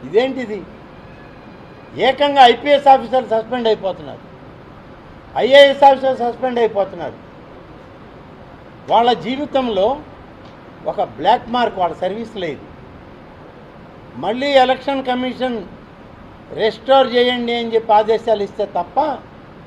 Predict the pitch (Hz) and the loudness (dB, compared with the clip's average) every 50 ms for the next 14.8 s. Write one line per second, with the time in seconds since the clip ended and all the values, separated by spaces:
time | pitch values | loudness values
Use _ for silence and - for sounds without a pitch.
0 | - - - - - - 151 214 240 247 240 - 233 233 226 190 165 196 240 254 | -20 -20 -20 -20 -10 -4 0 2 2 2 0 -2 -6 -8 -8 -4 2 2 2 2
1 | 240 247 262 277 269 254 - - - 226 262 277 262 247 208 208 208 196 202 196 | 2 -2 -4 -4 -4 -4 -6 -6 0 2 2 2 2 0 0 0 0 0 0 -2
2 | 214 214 233 254 208 - 220 208 196 214 208 - 254 269 254 - 240 233 214 208 | -2 -2 -2 -6 -6 -4 -4 -4 -4 -6 -4 -2 0 0 0 0 -4 -6 -6 -6
3 | 220 208 - - 135 113 - - - - - - - - - - - - - - | -8 -12 -12 -14 -20 -20 -20 -20 -20 -20 -20 -20 -20 -20 -20 -20 -20 -20 -20 -20
4 | - - - - - 139 156 220 269 277 285 277 - - 277 294 285 277 - 247 | -20 -20 -14 -8 -4 -4 -2 -2 -2 -4 -4 -6 0 4 4 6 6 4 4 2
5 | 254 208 254 247 254 240 220 214 226 226 220 208 196 196 170 190 170 165 160 151 | 0 0 0 0 0 0 2 4 4 4 4 2 -2 -4 -6 -4 -4 -4 -4 -6
6 | - - - - - - - - - - - - - - 165 151 180 170 180 214 | -10 -14 -20 -20 -20 -20 -20 -20 -20 -20 -20 -20 -14 -12 -6 -2 -2 0 0 -2
7 | 196 226 233 233 226 226 226 220 190 196 190 196 185 - - 202 185 190 190 165 | -2 2 2 2 4 4 4 4 4 4 2 -4 -8 -4 -4 -4 -2 -2 -2 -2
8 | 170 196 202 202 196 165 - 190 175 160 - - 175 170 156 151 151 135 131 - | 0 0 -2 -2 -4 -2 -2 -2 -2 -2 -4 -8 -8 -8 -6 -6 -8 -10 -10 -14
9 | - - - - - - - - - - - - - - - - - - - - | -20 -20 -20 -20 -20 -20 -20 -20 -20 -20 -20 -20 -20 -20 -20 -20 -20 -20 -20 -20
10 | - - - 147 160 208 240 269 254 254 240 233 202 196 202 226 226 226 - 254 | -20 -18 -12 -4 0 0 0 2 0 0 -2 -2 -2 -2 -4 -4 -4 -6 -8 -8
11 | 233 214 180 151 127 110 104 104 - - - - - - - - - - - - | -8 -6 -6 -8 -8 -10 -12 -14 -18 -20 -20 -20 -20 -20 -20 -20 -20 -20 -20 -20
12 | - - - - - - - - - - - - - - - 180 226 254 269 277 | -20 -20 -20 -20 -20 -20 -20 -20 -20 -20 -20 -20 -20 -14 -10 -4 2 4 4 4
13 | 262 262 254 254 247 247 247 240 240 233 226 220 208 190 214 - 269 262 214 - | 4 4 0 0 0 -2 -4 -4 -4 -4 -4 -4 -6 -8 -8 -6 -6 -8 -6 -2
14 | 220 233 254 269 277 254 240 240 233 285 277 240 175 123 107 | -2 -2 -2 -2 -4 -6 -4 0 0 0 0 0 -4 -8 -8